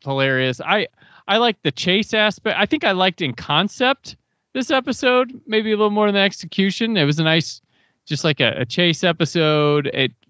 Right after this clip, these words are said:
had two characters to focus on, tried to give us something more with the dialogue. And I'm,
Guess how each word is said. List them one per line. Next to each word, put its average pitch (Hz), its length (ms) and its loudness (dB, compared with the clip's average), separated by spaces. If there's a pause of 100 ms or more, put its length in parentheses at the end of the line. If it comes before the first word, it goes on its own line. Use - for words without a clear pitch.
had 139 240 -2
two 226 160 0
characters 175 560 0
to 147 80 -4
focus 143 440 -2
on, 131 500 2
tried 165 200 0
to 160 60 -2
give 147 140 0
us 139 100 2
something 160 440 -2
more 127 180 2
with 120 160 0
the 123 80 -12
dialogue. 123 720 0
And 117 180 -2
I'm, 143 200 -2